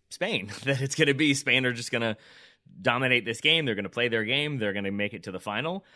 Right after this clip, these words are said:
And I think that does set the stage for Sweden to have the ability to play their game, to, to be direct and see if they can catch Spain out and make them uncomfortable. That's what I saw in this game, was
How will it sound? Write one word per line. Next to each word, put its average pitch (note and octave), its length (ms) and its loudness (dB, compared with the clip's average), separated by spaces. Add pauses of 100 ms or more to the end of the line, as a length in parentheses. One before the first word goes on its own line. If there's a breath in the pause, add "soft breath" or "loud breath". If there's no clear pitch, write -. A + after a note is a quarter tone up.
(200 soft breath)
And B2 180 2
I A2+ 140 0
think A#2+ 200 -4
that A#2 180 0
does A2+ 520 0
set - 200 -2
the A2 60 -16
stage A2 320 -2
for A2+ 120 -8
Sweden G#2 440 -6
to A2 100 -10
have G#2 640 -4 (540 soft breath)
the G#2+ 120 -4
ability A#2+ 260 0
to A#2 100 -8
play A#2 220 -2
their B2+ 180 4
game, C3 380 2
to, C3+ 120 -4 (180)
to B2+ 100 -6
be A#2 220 -4
direct A2 440 -2
and A2 160 -4
see G#2+ 240 -4
if G2 120 -10
they G#2 100 -4
can G2+ 200 -8
catch - 480 -4
Spain G#2 260 -6
out G#2 160 -4
and G2 100 -4
make G2 160 -8
them G2+ 140 -8
uncomfortable. F#2 720 -8
That's A#2 280 0
what E3 120 -2
I G#2 160 0
saw G2 300 -2
in F2+ 100 -8
this F2+ 160 -8
game, F#2 240 -6
was F2+ 200 -10